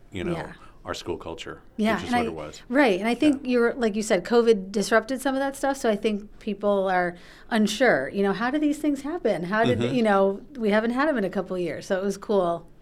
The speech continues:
Speaker 2: to see the interest
Speaker 1: That's
Speaker 2: and
Speaker 1: fan-
Speaker 2: leadership. Um,
Speaker 1: That's, that's amazing. And I know,
Speaker 2: Yeah.
Speaker 1: I know Innovation Pathways is one of your,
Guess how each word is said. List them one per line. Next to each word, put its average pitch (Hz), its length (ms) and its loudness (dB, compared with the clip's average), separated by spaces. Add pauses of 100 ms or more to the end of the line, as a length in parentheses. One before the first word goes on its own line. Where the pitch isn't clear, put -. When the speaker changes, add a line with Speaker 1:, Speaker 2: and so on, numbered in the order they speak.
Speaker 2:
to - 80 -10
see 190 160 -4
the 156 120 -4
interest - 520 -12
Speaker 1:
That's 196 160 2
Speaker 2:
and 269 120 4
Speaker 1:
fan- 247 80 4
Speaker 2:
leadership. 175 520 0 (680)
Um, 185 600 0 (180)
Speaker 1:
That's, 98 300 -4
that's 98 200 -4
amazing. 87 480 -8
And 107 140 0
I 110 80 4
know, 123 220 4
Speaker 2:
Yeah. - 60 -4
Speaker 1:
I 117 100 4
know 123 400 2 (100)
Innovation 113 460 0
Pathways 95 580 -2
is 90 240 -8
one 92 160 -2
of 90 160 -4
your, 87 920 2